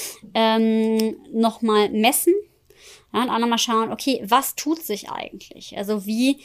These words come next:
kann ich eigentlich damit besser umgehen? Also versuchen wir doch mal, auch Arbeitszeit zu reduzieren.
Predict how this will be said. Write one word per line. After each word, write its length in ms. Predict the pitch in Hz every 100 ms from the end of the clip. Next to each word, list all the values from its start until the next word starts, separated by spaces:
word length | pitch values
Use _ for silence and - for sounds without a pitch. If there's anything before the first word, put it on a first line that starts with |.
| - _
kann 300 | - - 214
ich 300 | - 220 226
eigentlich 720 | 220 208 208 196 196 190 - _ _
damit 380 | 190 180 185 175
besser 260 | 185 - -
umgehen? 260 | 202 180
Also 160 | 196 214
versuchen 380 | 247 254 302 302
wir 100 | 269
doch 120 | 247
mal, 300 | 233 226 233 - - - _
auch 240 | - 226 -
Arbeitszeit 920 | - 208 208 202 - 196 185 180 -
zu 240 | - 254
reduzieren. 880 | 262 240 214 - 262 311 311 294 302